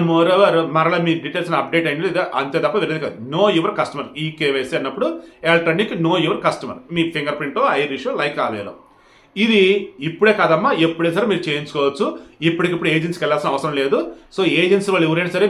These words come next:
మీరు కూడా ప్రెజర్ పెట్టకండి కస్టమర్లను, ఓకేనా? ఇక ఈ డెలివరీ బాయ్ వస్తారు కదా ఇంటికి మీకు గ్యాస్ ఇవ్వడానికి, వాళ్ళ దగ్గర ఒక చిన్న పరికరం లాంటిది ఉండేది, అందులో కూడా మీరు ఈ కేవైసీ అప్డేట్ చేసుకోవచ్చమ్మా, దానివల్ల మీకు ఎటువంటి నష్టం లేదు, ఇబ్బంది అయితే లేదు.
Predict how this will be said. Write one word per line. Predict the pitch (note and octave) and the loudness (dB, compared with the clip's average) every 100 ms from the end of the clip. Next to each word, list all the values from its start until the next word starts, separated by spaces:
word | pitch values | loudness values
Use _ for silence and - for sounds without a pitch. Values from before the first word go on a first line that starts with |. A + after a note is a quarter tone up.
| E3+ | 4
మీరు | E3+ | 2
కూడా | F3+ | 2
ప్రెజర్ | G3 D#3+ E3+ E3 | 0 0 0 -2
పెట్టకండి | C#3 C#3 C3+ C3+ D3+ F#2+ - | -4 -4 -2 0 0 -2 -6
కస్టమర్లను, | C#3+ - D3 A#2+ G#2 C3+ | -8 -4 -4 -4 -6 -6
ఓకేనా? | D#3 E3 G#3+ - - - _ - | -2 2 2 0 -10 -20 _ -8
ఇక | F3+ F3 D3+ - - _ _ _ _ F#3+ | -6 0 0 0 -10 _ _ _ _ -4
ఈ | G3 G3 G3 G3 C#3+ | 0 2 0 -4 -6
డెలివరీ | D3 A#3+ C4 | 0 2 4
బాయ్ | G#3 G#3 | 6 4
వస్తారు | - E3 | 4 0
కదా | D#3+ | 0
ఇంటికి | E3+ F#3 D#3 | 0 0 -2
మీకు | D3 E3 A#3+ G#2 G#2+ | -2 0 -2 -4 -4
గ్యాస్ | D#3 G3 F3 | 0 0 0
ఇవ్వడానికి, | D3+ C#3+ B2+ D3 D3 G2+ F2+ - _ - _ _ - | -2 -2 -2 -4 -4 -4 -12 -20 _ -20 _ _ 0
వాళ్ళ | D#3+ F#3 | 2 6
దగ్గర | G3+ A3+ | 6 6
ఒక | G#3+ G3 | 4 0
చిన్న | G3+ | -2
పరికరం | F3 E3+ G3+ | -2 0 0
లాంటిది | F3+ E3+ A3 | 0 0 0
ఉండేది, | E3+ E2 - _ _ _ - | -2 -6 -14 _ _ _ -2
అందులో | C#3+ G#3+ B3 | 2 4 4
కూడా | B3 | 4
మీరు | A3 F#3+ G3+ | 4 2 2
ఈ | A#3+ | 0
కేవైసీ | G#3 G3 F#3+ F#3+ | 2 2 2 0
అప్డేట్ | D3+ F3 - | -2 -4 -2
చేసుకోవచ్చమ్మా, | D#3 - D3 - D3 A#3 | -4 -2 -8 -4 -2 -2
దానివల్ల | D#3+ D#3 D3+ F3 | 2 2 2 0
మీకు | D#3 C#3+ | -2 -4
ఎటువంటి | D3 C#3 | -4 -4
నష్టం | B2+ B2+ E3 | -6 -4 -4
లేదు, | D#3 | -2
ఇబ్బంది | A3 - C#3+ C3+ | -2 -2 -4 -4
అయితే | C3 D3+ | -4 -2
లేదు. | C3+ E3 | -2 0